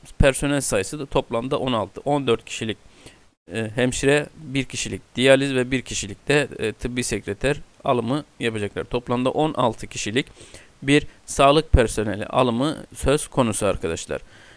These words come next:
Dediğimiz gibi aranan nitelikler kısmında, e, genel bir özellik var. Yani, e,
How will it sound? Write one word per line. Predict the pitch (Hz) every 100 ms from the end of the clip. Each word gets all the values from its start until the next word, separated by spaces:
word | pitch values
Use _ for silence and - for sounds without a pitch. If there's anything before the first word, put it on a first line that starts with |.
| _ -
Dediğimiz | 170 185 170
gibi | 170
aranan | 170 156 160 160 156 156
nitelikler | 143 151 147 151
kısmında, | 147 147 - 131 127 151 147 113
e, | 127 123 123 123 - - - - _ _ _ _ _ _ _ - - -
genel | 131 139 127
bir | 131 107
özellik | 120 117 113 123 - -
var. | 104
Yani, | 101 110 110
e, | 113 - 107 104